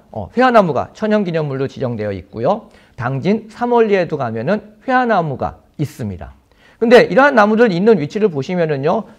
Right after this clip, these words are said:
창덕궁 궁궐이죠. 그다음에, 어, 이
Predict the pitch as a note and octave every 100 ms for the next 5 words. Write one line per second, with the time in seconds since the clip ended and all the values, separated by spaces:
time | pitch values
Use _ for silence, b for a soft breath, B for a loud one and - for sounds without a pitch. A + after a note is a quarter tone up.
0 | b b _ _ - C#4+ C4+ - F#3+ -
1 | F#3 A#3 A#3 D3 G2+ C2+ _ _ b b
2 | b E3 C#3+ C3 C#3 A3 A#3+ A#3+ - D3
3 | C#3 C3+ C3 E3 E3 D#3+ C#3+ C#3